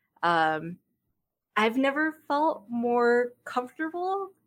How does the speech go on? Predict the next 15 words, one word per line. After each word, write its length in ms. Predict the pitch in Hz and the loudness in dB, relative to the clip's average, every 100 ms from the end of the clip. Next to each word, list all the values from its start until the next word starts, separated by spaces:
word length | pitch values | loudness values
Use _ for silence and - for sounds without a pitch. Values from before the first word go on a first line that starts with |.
| - | -4
I, 160 | 285 - | -4 -2
I, 180 | 240 508 | -2 0
I 60 | 269 | -2
guess, 400 | 262 294 330 - | -2 -2 -4 -6
kind 200 | - 220 | -2 2
of, 120 | 226 | 2
like, 400 | 202 190 185 185 - _ _ - | 6 6 6 2 -6 _ _ -2
conveying 600 | 233 214 190 185 214 214 | 0 2 2 2 0 -2
uncertainty 760 | 180 185 175 165 208 240 269 277 | -4 -4 -4 -4 -6 -6 -8 -6
than 200 | 208 175 | -4 -2
I 160 | 160 165 | -4 -6
do, 380 | 175 170 165 165 | -6 -4 -2 -2
like, 240 | 135 139 - _ | -4 -6 -12 _
right 240 | 180 160 160 | -6 -4 -8
now. 380 | 165 202 285 | -10 -8 -8